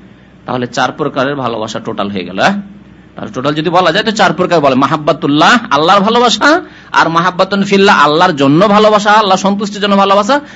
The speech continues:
কারণ নবী, রসুল, আউলিয়া, নেক লোক, মমিন ভাইকে ভালোবাসি কিসের জন্য? আল্লাহ সন্তুষ্টির জন্য। ঠিক কিনা? মাহাব্বাতুন ফিল্লাহ। আর একটি হচ্ছে মাহাব্বাতুন মা আল্লাহ, আল্লাহর সং-, সাথে অন্যকে শরিক করে ভালোবাসা। আর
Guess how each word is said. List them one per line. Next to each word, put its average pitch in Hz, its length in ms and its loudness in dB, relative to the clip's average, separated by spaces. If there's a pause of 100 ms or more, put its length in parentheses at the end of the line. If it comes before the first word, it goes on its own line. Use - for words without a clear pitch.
কারণ 202 220 4
নবী, 208 180 4
রসুল, 202 260 2
আউলিয়া, 196 400 4
নেক 202 280 0
লোক, 208 240 0
মমিন 190 300 2
ভাইকে 190 280 0
ভালোবাসি 196 400 2
কিসের 208 220 -2
জন্য? 214 100 -2
আল্লাহ 254 180 2
সন্তুষ্টির 135 380 -2
জন্য। 131 200 -6 (720)
ঠিক 156 120 -12
কিনা? 202 260 -4
মাহাব্বাতুন 147 340 -8
ফিল্লাহ। 104 300 -6 (320)
আর 139 120 -2
একটি 147 220 -2
হচ্ছে 165 160 -4
মাহাব্বাতুন 151 520 0
মা 139 140 2
আল্লাহ, 135 600 2
আল্লাহর 135 440 2
সং-, 143 720 -2
সাথে 185 480 -2 (440)
অন্যকে 127 380 -2
শরিক 131 320 -4
করে 120 140 -2
ভালোবাসা। 107 420 -2 (500)
আর 143 200 2